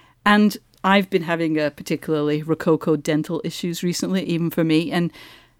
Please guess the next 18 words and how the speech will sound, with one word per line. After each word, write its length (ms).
all 160
the 100
various 460
specialists 680
always, 640
you 100
know, 80
want 220
to 80
know 120
why 500
strange 460
things 300
are 80
happening. 480
And 180
Rumaan's 460
book 400